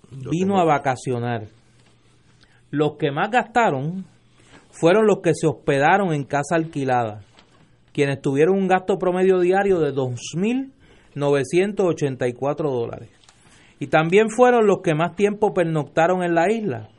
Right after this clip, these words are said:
Speaker 2: con una estadía promedio de doce días. Además de los que vinieron a vacacionar,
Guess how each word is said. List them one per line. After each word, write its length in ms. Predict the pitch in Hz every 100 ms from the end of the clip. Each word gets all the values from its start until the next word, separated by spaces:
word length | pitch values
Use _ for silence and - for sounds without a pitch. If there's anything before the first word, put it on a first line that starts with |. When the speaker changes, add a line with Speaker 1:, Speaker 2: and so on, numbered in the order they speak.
| _ _ _ _
Speaker 2:
con 200 | 135 139
una 100 | 170
estadía 400 | 190 196 185 196
promedio 640 | 190 185 196 208 185 170 170
de 180 | 135 139
doce 520 | 143 170 - 180 - -
días. 520 | 135 147 131 110 101 - - - - - - -
Además 600 | - 156 156 151 196 247
de 80 | 254
los 140 | 240 226
que 100 | 220
vinieron 400 | 214 214 226 220
a 80 | 214
vacacionar, 800 | 202 208 196 214 202 160 143